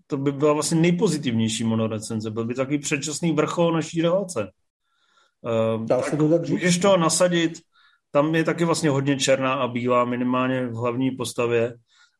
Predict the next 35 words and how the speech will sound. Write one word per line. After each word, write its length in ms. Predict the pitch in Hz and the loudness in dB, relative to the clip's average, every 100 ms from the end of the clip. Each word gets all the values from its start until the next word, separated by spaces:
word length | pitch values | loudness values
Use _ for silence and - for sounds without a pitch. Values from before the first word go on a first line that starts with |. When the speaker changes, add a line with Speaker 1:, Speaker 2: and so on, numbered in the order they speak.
| - | 0
Speaker 1:
Eh, 120 | 110 | 2
mluvím 400 | 113 135 147 143 | 2 2 4 4
o 80 | 151 | 2
Vřízkotu 640 | 131 127 143 - 170 165 | 0 -2 0 0 0 2
pět. 340 | 156 127 131 147 | 4 4 4 2
Řekni 280 | 123 135 180 | -2 0 2
nám, 180 | 190 170 | 4 4
proč 200 | 160 - | 0 0
je 40 | 170 | 0
to 100 | 156 | 0
vynikající 720 | 117 127 139 135 127 113 123 | 0 0 2 2 0 -2 -6
film. 320 | 107 110 101 101 _ _ _ _ _ _ _ _ _ _ _ _ _ _ _ _ | -4 -4 -4 -12 _ _ _ _ _ _ _ _ _ _ _ _ _ _ _ _
Speaker 2:
No, 420 | 143 127 135 131 | -4 2 4 6
já 120 | 127 120 | 6 4
vám 160 | 170 | 4
neřeknu, 320 | 170 170 - 165 | 4 2 2 0
proč 200 | 160 156 | 0 -2
je 60 | |
vynikající, 720 | 139 123 113 117 117 - 101 - | 0 0 0 0 0 -4 -14 -10
protože 320 | - - 117 | -8 -4 0
vynikající 500 | 127 135 147 143 143 | 0 2 0 0 0
není, 240 | 131 156 | 2 2
ale 160 | 107 110 | 2 2
je 60 | 123 | 2
velmi 260 | 127 135 | 2 2
dobrý, 400 | 139 131 123 127 | 0 2 2 2
ale 300 | 131 127 135 | 2 4 6
já 140 | 127 117 | 6 4
jsem 160 | 135 | -2
si 140 | 127 151 | -6 -2
konec 260 | 135 131 | 0 0
konců 280 | - 127 151 | -2 -2 2
vypsal 280 | 131 - 143 | 0 2 0
v 40 | |
recenzi. 380 | 139 - 123 107 | 0 -2 -6 -8